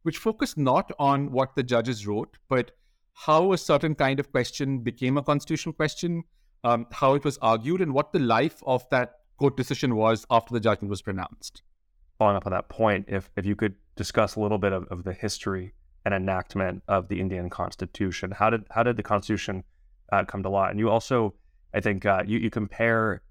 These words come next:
Speaker 2: its enactment to other, uh, post-colonial, uh, nations and how, how its constitution differs pretty considerably. So I, I was wondering if you could just talk about those points.
Speaker 1: Absolutely. So, um, the Indian Constitution is, um,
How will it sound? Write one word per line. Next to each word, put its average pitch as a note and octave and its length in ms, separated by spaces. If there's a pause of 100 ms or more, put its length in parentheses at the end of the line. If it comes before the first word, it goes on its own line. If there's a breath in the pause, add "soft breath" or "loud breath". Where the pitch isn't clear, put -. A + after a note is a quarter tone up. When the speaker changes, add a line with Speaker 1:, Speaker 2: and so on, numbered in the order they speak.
(140)
Speaker 2:
its - 180
enactment G2 560
to F#2+ 260
other, F#2+ 460 (360)
uh, F#2+ 160
post-colonial, F#2+ 960 (380)
uh, F#2+ 180
nations F#2+ 540
and F#2 100
how, F#2+ 360
how G2+ 320
its G#2 160
constitution G2 680
differs G2 340
pretty F#2+ 220
considerably. G2 720
So - 420
I, G#2+ 160
I B2+ 40
was G#2 100
wondering A2 140
if F#2+ 40
you G2+ 40
could F#2+ 80
just F#2 100
talk F#2 160
about F#2+ 200
those F#2 160
points. F#2 420 (480)
Speaker 1:
Absolutely. C3 600
So, A#2+ 520
um, A2+ 380
the C3+ 80
Indian A3+ 160
Constitution E3 580
is, A#2 400
um, G2+ 480